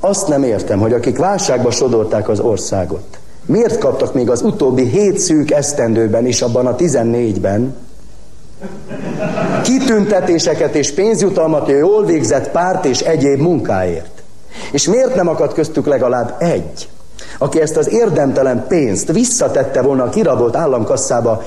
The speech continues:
induló tőkének? Hát, ha még néhányan mellé tették volna, nem? Gyanítom, egyikük sem olvasta el Ayakokkát, aki egy éven keresztül, amíg a Chrysler ki nem hozta a bajból,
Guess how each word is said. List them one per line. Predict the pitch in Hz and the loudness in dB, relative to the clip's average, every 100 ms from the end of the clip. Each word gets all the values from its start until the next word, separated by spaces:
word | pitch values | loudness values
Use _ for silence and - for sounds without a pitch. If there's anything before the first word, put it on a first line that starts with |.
| - | -2
induló | 185 156 113 101 90 | 0 2 2 0 0
tőkének? | 107 90 - 92 87 98 - - - - - - - | -2 -2 -2 -6 -6 -10 -14 -14 -14 -14 -14 -12 -10
Hát, | - 269 220 160 | -6 -2 -2 0
ha | |
még | 151 143 147 | 0 2 2
néhányan | 143 127 127 127 131 | 2 2 0 2 2
mellé | 147 143 120 | 2 2 2
tették | 113 113 - 113 101 | 2 -2 0 -2 0
volna, | 120 98 90 | 0 0 -2
nem? | 98 123 190 240 - - - - - - - - - | -2 0 2 0 -2 -8 -10 -10 -10 -12 -12 -8 -2
Gyanítom, | 226 220 185 185 165 165 | 2 2 2 2 2 2
egyikük | 226 170 151 160 - | 0 0 0 0 0
sem | 151 139 | 0 0
olvasta | 156 135 123 - 123 | 2 2 0 0 0
el | 120 | 0
Ayakokkát, | 127 104 95 98 - 95 78 - - - - - | 0 -2 -2 -4 -4 -6 -6 -12 -14 -14 -14 -6
aki | 156 147 285 | -2 0 2
egy | 226 165 | 2 2
éven | 165 160 | 2 2
keresztül, | 151 160 117 110 - 98 82 - - | 0 0 0 -2 -4 -6 -6 -10 -4
amíg | 160 170 | 0 2
a | 165 | 2
Chrysler | 190 214 196 151 139 - | 0 0 0 0 0 2
ki | 208 | 0
nem | 147 123 | 2 0
hozta | 143 - | 0 0
a | 160 | 0
bajból, | 147 180 196 156 127 | 2 0 0 -2 -2